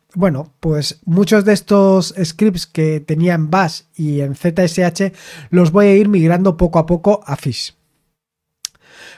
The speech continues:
Como te digo, ¿y ahora por qué después de tantos años trabajando con Bash, pasarme después a Z S H, por qué ahora darle una oportunidad a Fish? Bueno, la realidad es que lo cierto es que, eh, probar Fish no es algo nuevo.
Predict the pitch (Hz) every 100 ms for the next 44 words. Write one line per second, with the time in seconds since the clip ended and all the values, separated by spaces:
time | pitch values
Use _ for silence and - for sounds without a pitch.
0 | - 202 214 240 233 175 180 190 254 277
1 | 202 - 180 160 208 220 185 165 190 196
2 | 180 190 190 185 175 175 185 170 175 156
3 | 180 180 165 143 143 175 151 - _ -
4 | 160 180 202 196 170 160 185 165 151 147
5 | 185 180 165 170 170 165 165 156 156 170
6 | 165 220 220 208 202 208 196 185 165 185
7 | 185 175 156 226 - - _ _ _ _
8 | _ - 214 208 185 180 185 220 247 240
9 | - 208 190 165 160 _ _ - 156 160
10 | 196 240 226 175 226 _ _ _ - 175
11 | 160 _ 185 190 190 170 160 156 156 156
12 | 170 190 - 226 190 202 170 180 165 208
13 | 196 117